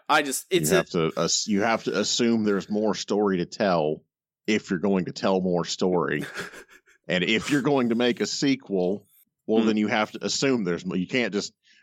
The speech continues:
Speaker 2: open on, "Everything's great.
Speaker 1: <laughs>
Speaker 2: All right, bye." You know, give, why don't you give us a bunch of money?
Speaker 1: And I, and I always was, and, like, the, literally the end of,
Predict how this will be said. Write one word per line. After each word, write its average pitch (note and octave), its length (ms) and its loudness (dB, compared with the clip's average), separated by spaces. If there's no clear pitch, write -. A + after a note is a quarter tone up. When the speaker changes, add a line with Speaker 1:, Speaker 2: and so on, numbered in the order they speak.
Speaker 2:
open G2 520 0
on, F2 520 -2
"Everything's B2 600 0
great. C3+ 400 2
Speaker 1:
<laughs> - 140 -8
Speaker 2:
All B2 200 2
right, A#2 280 4
bye." A2+ 440 2
You G2 140 -4
know, G2 360 0
give, G2 240 -2
why F#2+ 140 2
don't G#2 220 -2
you G2+ 60 -4
give A2 140 4
us A2 220 -2
a - 40 -6
bunch A#2 280 0
of A#2 80 -2
money? G2+ 360 2
Speaker 1:
And D#3 120 2
I, D#3+ 220 4
and E3 140 0
I E3 240 4
always F3 420 4
was, C3+ 240 -2
and, D3+ 260 -2
like, C#3+ 200 2
the, C3 140 -4
literally C#3+ 440 2
the A#2+ 220 -6
end B2 320 0
of, G#2 640 0